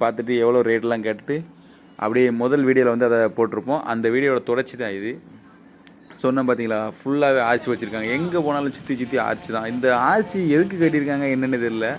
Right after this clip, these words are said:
ஆனா, எங்க பார்த்தாலும் ஆர்ச், நுழைவு வாயில் தான் கட்டியிருக்காங்க. அந்த நுழைவு வாயில்ல எழுதியிருக்கிறாங்க, ஹிந்திலையும் குஜராத்திலையும் எழுதியிருக்காங்க. ஹிந்தி கூட கிடையாது. ஆனா, அது நமக்கு தெரியாது. அதனால வந்து அதை அப்படியே விட்டாச்சு, அப்ரோச்சா கட் பண்ணியாச்சு. நம்ம ஹிந்தியில இருந்தா கூட அதை வந்து டப் பண்ணிக்கலாம். ஆனா, இது குஜராத்தில இருக்கனால ஒண்ணுமே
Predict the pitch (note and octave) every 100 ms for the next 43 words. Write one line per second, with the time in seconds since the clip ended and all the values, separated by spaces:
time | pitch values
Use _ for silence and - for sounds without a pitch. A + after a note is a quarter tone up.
0 | - D#3 D#3+ B2+ D#3+ G3 E3+ D3+ D#3+ B2
1 | A#2+ - A#2 C3 D3+ C#3 B2+ B2 A2+ G#2+
2 | G#2+ G#2+ G#2 G#2+ - - - - - B2+
3 | C3 C#3+ E3 D#3+ D3+ C#3+ C#3+ D#3 C3 B2
4 | A2+ B2 E3 - - - - - C3 B2+
5 | C3 C3+ C3 A2+ B2 D#3+ D#3+ C#3+ B2+ A#2
6 | G#2+ G#2+ G2+ A#2+ C3 C3+ B2+ A2 G#2+ G#2
7 | D3 - - - - - - - B2+ B2
8 | B2+ B2+ B2 C#3 C#3+ C3+ C#3 - A#2+ B2
9 | B2+ B2 B2+ C3+ A#2 A2 A2 A#2 A#2 B2
10 | A#2+ A2+ B2+ A2 A2+ C#3 C3+ C3+ A#2+ A#2
11 | A#2 A2+ C3+ C#3 C#3 D#3 D#3+ D#3 D#3 E3+
12 | F#3 E3+ D#3+ D#3 D#3+ D#3 D3+ E3 D3 C3
13 | C3+ D#3 C#3+ B2 C3+ E3 D3 C3 B2+ B2+
14 | A#2+ A2 B2+ D3+ C3+ A#2+ B2+ B2 A#2+ C3+
15 | C3+